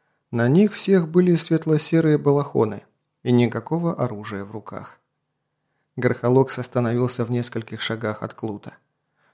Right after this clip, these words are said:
Тот стоял спиной к нему. Подняв руки над лысой головой, он медленно загребал ладонями воздух, точно звал кого-то к себе. Фигура его,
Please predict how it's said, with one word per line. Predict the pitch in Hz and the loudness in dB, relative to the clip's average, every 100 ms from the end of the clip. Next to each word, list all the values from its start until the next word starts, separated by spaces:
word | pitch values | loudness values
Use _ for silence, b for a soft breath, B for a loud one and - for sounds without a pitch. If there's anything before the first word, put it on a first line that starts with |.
| _ | _
Тот | 165 156 | -6 -4
стоял | - 151 147 | 2 4 4
спиной | 143 - 135 110 | 0 0 0 0
к | - | -6
нему. | 113 98 85 _ _ _ _ _ _ - | -10 -10 -14 _ _ _ _ _ _ -2
Подняв | 156 170 165 - | 0 4 2 2
руки | 165 165 | -2 2
над | 156 147 | 2 4
лысой | 156 151 143 | 2 2 4
головой, | 139 139 143 160 143 | 6 6 4 2 4
он | 143 135 | 4 4
медленно | 139 147 147 147 | 2 2 0 2
загребал | 139 135 135 135 135 | 2 4 4 6 4
ладонями | 135 123 135 135 131 | 4 4 4 4 2
воздух, | 135 131 113 107 104 - _ _ _ _ | 0 0 -4 -6 -12 -14 _ _ _ _
точно | 123 117 - 113 | -2 -2 -2 -6
звал | 110 113 123 135 | -4 -2 -2 -2
кого-то | 131 113 101 107 | -4 -4 -6 -12
к | - | -10
себе. | - 101 90 - _ _ _ _ _ _ _ _ _ - | -8 -8 -10 -12 _ _ _ _ _ _ _ _ _ -2
Фигура | 160 190 165 120 | 2 6 8 6
его, | 104 98 | 2 -6